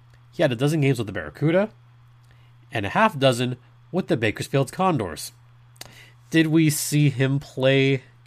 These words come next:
Well, we didn't see him play against San Diego this season. Didn't see that. Also didn't see him play against Coachella Valley. I saw him play against the Reign, for what it's worth.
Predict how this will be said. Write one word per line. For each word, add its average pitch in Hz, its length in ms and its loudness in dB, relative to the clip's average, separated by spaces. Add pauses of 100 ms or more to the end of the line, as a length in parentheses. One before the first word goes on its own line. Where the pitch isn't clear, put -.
(200)
Well, 113 300 0 (160)
we 123 220 -2
didn't 120 280 -2
see 113 220 -6
him 104 140 -4
play 107 520 -2 (680)
against 110 400 -2
San 101 260 -4
Diego 113 380 -2
this 90 200 -10
season. 104 460 -8
Didn't 98 200 -6
see - 160 -10
that. 123 300 0 (540)
Also 110 260 -2
didn't 104 200 -6
see 110 140 -8
him 107 100 -4
play 101 360 -6
against 95 720 -8
Coachella 95 380 -6
Valley. 135 400 -2 (580)
I 117 80 -8
saw 101 200 -6
him 90 60 -8
play 98 240 -4
against 92 260 -8
the 98 100 -6
Reign, 135 440 -2 (560)
for - 160 -8
what 98 160 -4
it's 92 200 -10
worth. 95 420 -8